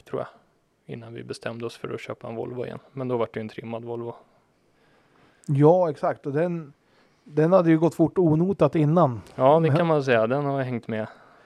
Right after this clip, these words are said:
Speaker 1: ett
Speaker 2: med
Speaker 1: tag.
Speaker 2: bröderna Johansson nere från Östergötland där. De, de har sladdat friskt i den tvåhundrafyrtio.
Speaker 1: Ja, den, eh, har fått smaka.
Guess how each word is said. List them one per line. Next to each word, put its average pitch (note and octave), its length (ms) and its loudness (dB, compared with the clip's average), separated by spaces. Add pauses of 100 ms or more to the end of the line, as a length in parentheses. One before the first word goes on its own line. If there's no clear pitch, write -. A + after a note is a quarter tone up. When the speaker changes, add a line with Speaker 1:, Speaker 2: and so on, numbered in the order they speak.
Speaker 1:
ett - 140 -10
Speaker 2:
med D3+ 120 4
Speaker 1:
tag. C#3+ 40 8
Speaker 2:
bröderna D3+ 360 8
Johansson D3+ 500 4
nere C3+ 180 2
från C#3+ 160 0
Östergötland D3 640 4
där. A#2 120 -4
De, C3+ 280 -4 (380)
de D#3+ 100 2
har F3+ 80 12
sladdat F3+ 340 8
friskt G3 260 2
i F3 40 0
den C#3+ 180 2
tvåhundrafyrtio. C3 500 -4
Speaker 1:
Ja, C#3+ 220 -2 (260)
den, C#3 400 -6
eh, C#3 480 -6 (640)
har C3+ 180 -6
fått B2+ 200 -8
smaka. A#2 500 -4